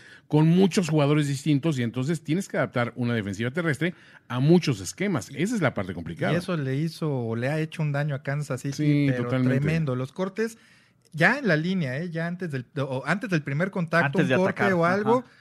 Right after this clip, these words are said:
Speaker 2: los corredores encuentran tres, cuatro yarditas más, ¿eh?
Speaker 1: Ahora, ¿no les extrañó un poco no ver un ajuste con, con un Dion Lewis que es más, eh, cor-, correr así a-, hacia la segunda mitad, cuando estaban dándose cuenta de que está difícil
Speaker 3: Es
Speaker 1: correr
Speaker 3: que
Speaker 1: por el
Speaker 3: el
Speaker 1: centro?
Speaker 3: tema de Dion Lewis es que rara vez le dan el balón para carrera. O sea, Dion Lewis es este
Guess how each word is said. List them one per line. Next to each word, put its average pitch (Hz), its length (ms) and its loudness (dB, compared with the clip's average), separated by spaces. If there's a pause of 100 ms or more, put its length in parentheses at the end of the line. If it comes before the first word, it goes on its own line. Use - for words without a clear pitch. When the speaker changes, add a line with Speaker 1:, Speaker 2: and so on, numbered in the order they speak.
(320)
Speaker 2:
los 135 220 0
corredores 139 500 2
encuentran 175 420 -2
tres, 160 300 -2
cuatro 165 300 -4
yarditas 135 480 -4
más, 147 220 -10
¿eh? - 40 -18
Speaker 1:
Ahora, 196 180 4
¿no 208 140 6
les 330 220 4
extrañó 165 360 2
un 185 120 2
poco 170 260 0
no 160 240 6
ver 151 340 2 (160)
un 180 200 6
ajuste 160 500 0
con, 127 240 0
con 127 160 0
un 156 80 4
Dion 165 260 6
Lewis 147 260 6
que 139 120 0
es 131 100 0
más, 127 420 0
eh, 110 220 -2
cor-, 110 300 -4
correr 123 260 0
así 131 280 0
a-, 127 140 -2
hacia 127 340 -4
la 120 60 -4
segunda 131 260 0
mitad, 131 420 0 (220)
cuando 131 160 0
estaban 156 260 2
dándose 160 300 2
cuenta 139 200 0
de 131 80 0
que 110 180 -4 (260)
está 123 260 -4
difícil 127 380 -2
Speaker 3:
Es - 80 -2
Speaker 1:
correr 117 160 0
Speaker 3:
que - 20 2
Speaker 1:
por 123 100 2
el 101 40 -4
Speaker 3:
el - 20 -6
Speaker 1:
centro? 113 220 2
Speaker 3:
tema 233 180 2
de 185 140 2
Dion 175 280 2
Lewis 160 300 6
es 165 100 -8
que 170 160 -4
rara 156 360 0
vez 147 240 4
le 147 100 4
dan 135 140 4
el 139 100 -4
balón 107 260 -4
para 110 160 -4
carrera. 107 340 -6
O 123 60 -10
sea, 147 220 6
Dion 185 400 2
Lewis 190 220 8
es 185 120 -2
este - 280 -8